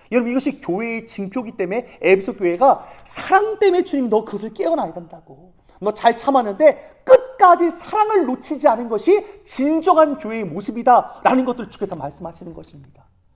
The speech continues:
여러분, 그런 의미에서 마지막 때의 교회의 모습은 어떠한 모습입니까? 환난과 핍박 속에서도 사랑을 끝까지 지키는 교회가 진정한 교회의 모습입니다.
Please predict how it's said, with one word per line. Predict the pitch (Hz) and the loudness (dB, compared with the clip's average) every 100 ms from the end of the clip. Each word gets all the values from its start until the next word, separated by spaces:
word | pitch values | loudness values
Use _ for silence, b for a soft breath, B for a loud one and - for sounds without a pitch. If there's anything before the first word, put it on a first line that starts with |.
| _ _ _ - | _ _ _ -8
여러분, | 226 - | -8 -6
그런 | 208 254 294 | -2 0 0
의미에서 | 277 262 226 | -2 -2 -2
마지막 | 147 165 - 330 311 320 | -2 -6 -4 2 2 2
때의 | 277 254 - | -4 -4 -6
교회의 | 190 214 226 | -8 -8 -8
모습은 | 208 208 151 | -10 -8 -6
어떠한 | 151 233 214 190 | -4 0 0 -2
모습입니까? | 156 - 175 165 151 196 302 - b b _ | -8 -8 -12 -12 -10 -4 -4 -6 b b _
환난과 | - 302 285 262 254 247 240 | -6 0 2 2 0 -2 -2
핍박 | - - 339 | -12 0 0
속에서도 | - 247 - 196 294 453 - B B B B _ | 0 -10 -10 0 0 0 -8 B B B B _
사랑을 | - - - 277 285 254 233 | -16 -12 -10 -6 -4 -4 -4
끝까지 | 415 - - 277 269 202 | -6 -6 -4 -4 -4 -10
지키는 | - - - 196 180 190 | -16 -18 -12 -8 -6 -8
교회가 | 185 165 151 214 349 - - - | -10 -8 0 2 0 -2 -20 -14
진정한 | - 170 147 151 143 | -10 -10 -10 -10 -10
교회의 | 143 135 156 | -14 -14 -14
모습입니다. | 131 - _ 147 151 147 | -16 -20 _ -20 -20 _